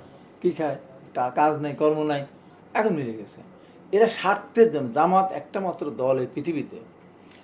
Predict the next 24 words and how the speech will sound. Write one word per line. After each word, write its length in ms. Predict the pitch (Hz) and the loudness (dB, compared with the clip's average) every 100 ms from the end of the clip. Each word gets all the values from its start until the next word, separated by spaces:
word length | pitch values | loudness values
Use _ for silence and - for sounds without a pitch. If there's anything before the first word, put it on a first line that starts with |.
| - | -20
স্বার্থের 580 | - 170 196 - 233 214 | -4 2 2 6 8 10
জন্য 240 | 202 202 214 | 6 0 0
সব 220 | 233 226 | -2 -2
কিছু 180 | 143 117 | -8 -10
করতে 240 | - 104 | -12 -14
পারে, 80 | - | -4
কার 120 | 214 - | -2 -2
সাথে 180 | 147 139 | -6 -8
যায়নি। 920 | 92 - - - - - - - - | -8 -12 -20 -20 -20 -20 -20 -14 2
এর 120 | 226 | 8
সাথে 280 | 226 226 220 | 8 8 4
সবাই 220 | - 196 | 4 0
একটা 580 | - 240 233 - - 202 | 6 6 4 0 4 6
লোক 280 | 151 160 185 | 6 6 4
জামাতে 300 | 151 139 131 | 2 0 -2
আহত 240 | 113 120 | -4 -6
হয়নি, 140 | 113 147 | -4 6
একজনও 540 | 208 214 139 139 156 | 10 10 8 2 2
না, 120 | 110 - - - - | 0 -12 -20 -20 -10
আহত 300 | - 175 185 | 2 2 4
হয়নি, 160 | 170 196 | -2 -2
গ্রেপ্তার 340 | 139 - 120 | -6 -4 -10
হয়নি। 260 | 95 - - - - - - - - - - - - | -10 -18 -20 -20 -20 -20 -20 -20 -20 -20 -20 -18 -2
এরা 280 | 180 190 196 | 4 4 4